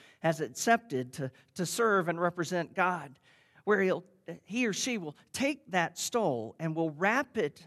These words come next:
around the hands of the couple, sort of symbolizing that God is the one that is tying the knot, binding these two together, and pronouncing that they are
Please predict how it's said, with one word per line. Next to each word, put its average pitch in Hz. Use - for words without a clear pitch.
around 185
the 165
hands 135
of 143
the 160
couple, 160
sort 185
of 143
symbolizing 135
that -
God 202
is 147
the 160
one 123
that 127
is 120
tying 156
the 131
knot, 120
binding 160
these 139
two 135
together, 131
and 147
pronouncing 175
that 147
they 143
are 131